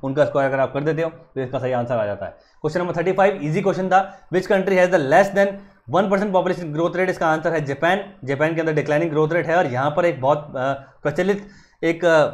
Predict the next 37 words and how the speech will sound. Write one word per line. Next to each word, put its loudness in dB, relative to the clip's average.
प्रॉब्लम 6
है, 4
सोशल -2
प्रॉब्लम 2
जिसको -4
कहा 2
जाता 2
है 2
लोनली 0
डेथ, 0
क्योंकि -2
ना, 0
normally 0
यहाँ 0
पर -2
क्या -2
है, 0
यंग 0
पॉपुलेशन 0
नहीं -2
है, -2
यंग -2
पॉपुलेशन -2
normally -4
यहाँ -2
पर -4
नहीं -2
है, -2
क्योंकि -4
इनकी -2
जो 0
ग्रोथ 2
रेट 0
है 4
वो 2
डिक्लाइनिंग -2
है, -4